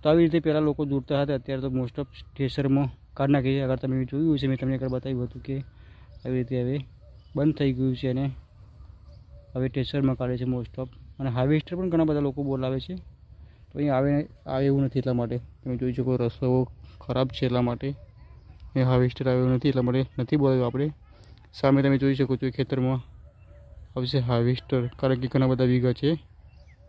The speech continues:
દસથી પંદર વીઘા જમીન છે એ ભાઈની, એટલા માટે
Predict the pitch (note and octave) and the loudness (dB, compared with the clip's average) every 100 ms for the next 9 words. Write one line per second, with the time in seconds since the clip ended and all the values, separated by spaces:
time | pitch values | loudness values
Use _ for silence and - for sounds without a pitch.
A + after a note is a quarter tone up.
0 | - - - C3 - C#3 - C#3 C3+ C3 | -20 -20 -6 -6 -2 -2 4 4 4 4
1 | C3 B2+ B2 A#2+ A2+ B2+ B2 - - - | 2 2 2 2 0 -2 -4 -14 -20 -20
2 | - _ _ _ _ - B2 A#2+ A#2+ B2 | -20 _ _ _ _ -10 -6 -4 -2 -2
3 | B2 B2 A#2+ A2+ | -4 -4 -4 -4